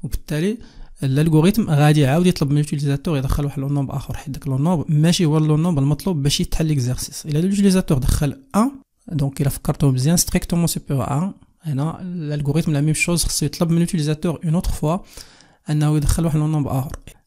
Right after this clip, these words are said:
الوغ الا دخل لا فالور زيرو نفس الشيء الالغوريثم ما يدير حتى شي حاجه وغادي يتسنى لوتيليزاتور يدخل لو نومبر، آه، المطلوب. الا في هذه الحاله الا دخل سبعة، سبعة قلنا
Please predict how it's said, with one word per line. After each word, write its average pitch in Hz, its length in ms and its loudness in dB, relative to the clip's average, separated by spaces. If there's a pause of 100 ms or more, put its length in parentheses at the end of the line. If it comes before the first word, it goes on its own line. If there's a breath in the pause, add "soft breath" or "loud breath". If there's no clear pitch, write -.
(180)
الوغ 147 360 2
الا 147 140 4
دخل 160 320 4
لا 151 80 4
فالور 151 280 2
زيرو 147 520 -2 (360)
نفس 156 120 0
الشيء - 360 0
الالغوريثم 147 560 2
ما 127 240 -2
يدير 127 180 -2
حتى - 160 -4
شي 139 120 0
حاجه 127 340 -2
وغادي 147 200 0
يتسنى 147 340 0
لوتيليزاتور 139 680 -2 (120)
يدخل 160 520 0
لو 147 220 -2
نومبر، 165 420 0 (380)
آه، 131 440 -4
المطلوب. 151 400 2 (180)
الا 190 280 4
في - 140 2
هذه 143 80 2
الحاله 165 400 0
الا 160 120 2
دخل 175 280 4
سبعة، 135 540 -2 (400 loud breath)
سبعة 131 300 0
قلنا 147 500 2